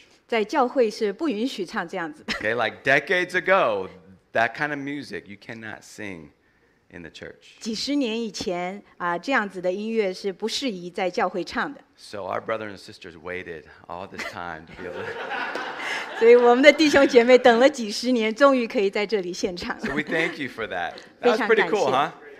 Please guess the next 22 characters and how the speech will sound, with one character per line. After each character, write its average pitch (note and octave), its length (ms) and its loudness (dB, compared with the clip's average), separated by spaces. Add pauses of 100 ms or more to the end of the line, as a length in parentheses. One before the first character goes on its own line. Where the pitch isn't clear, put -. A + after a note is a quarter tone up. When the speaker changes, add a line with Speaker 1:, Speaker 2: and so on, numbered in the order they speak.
(100)
Speaker 1:
非 A#3 180 0
常 G#3+ 200 -4
棒。 G3 260 -4
Speaker 2:
When D3 200 0
do D#3+ 60 -4
you D#3+ 60 -4
get D#3 160 -6
to D3 60 -6
hear C#3+ 340 2
a B2 240 0
barbershop B2+ 840 0
quartet B2+ 720 -4 (540)
with A2 440 -4
songs, C3 800 -4
with G#2+ 160 -12
a G2+ 60 -8
lyric B2 540 -4
that G#2+ 160 -8
says, G#2+ 320 -10 (120)
"God, B2+ 380 -10
I A#2+ 140 -14
wanna, B2 400 -12